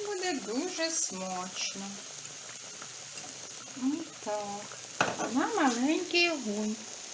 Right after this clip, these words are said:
щоб у нас вона прожарилася. І знов під кришку. Так, а ну, подивимося. От такий вигляд має моя запіканочка.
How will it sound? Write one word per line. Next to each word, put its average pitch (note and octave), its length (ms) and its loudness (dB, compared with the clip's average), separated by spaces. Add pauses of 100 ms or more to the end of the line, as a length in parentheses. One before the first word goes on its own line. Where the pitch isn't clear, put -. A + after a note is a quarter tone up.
(580)
щоб A3 260 0
у G#3+ 60 -2
нас D4+ 460 2
вона A#3+ 320 2 (540)
прожарилася. G#3+ 1160 2 (680)
І B4+ 260 4
знов E4 400 6
під D4 200 0 (100)
кришку. F3+ 640 -2 (4000)
Так, G3+ 340 -10
а B3+ 140 6
ну, A#3 460 2
подивимося. D4+ 840 6 (680)
От D#4+ 240 4
такий B3 400 2
вигляд C4+ 500 2
має C#4+ 420 12
моя F#4 380 4
запіканочка. D4 1120 6